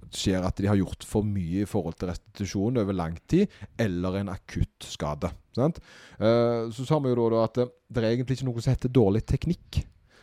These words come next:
Eh, det er bare det at noen har en teknikk som utsetter deg mer for skade, sant? Og, og for å forklare det,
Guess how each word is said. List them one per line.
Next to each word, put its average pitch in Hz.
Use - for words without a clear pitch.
Eh, 113
det 120
er 113
bare 113
det 95
at 90
noen 120
har 95
en 107
teknikk -
som 117
utsetter -
deg 120
mer 104
for -
skade, 123
sant? 143
Og, 123
og 127
for 123
å -
forklare 107
det, 117